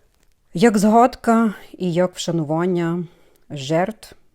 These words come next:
сталінських репресій, а саме голодомору. Пройшло майже сто років,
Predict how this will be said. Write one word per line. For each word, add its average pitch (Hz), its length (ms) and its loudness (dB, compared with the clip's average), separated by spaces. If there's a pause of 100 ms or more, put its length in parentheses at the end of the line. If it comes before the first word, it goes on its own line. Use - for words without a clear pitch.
(920)
сталінських 180 960 -4
репресій, - 800 -10 (640)
а 151 100 -8
саме 190 580 -6 (360)
голодомору. 147 800 -10 (1080)
Пройшло 165 680 -4 (640)
майже 185 420 0
сто - 200 -6
років, - 340 -10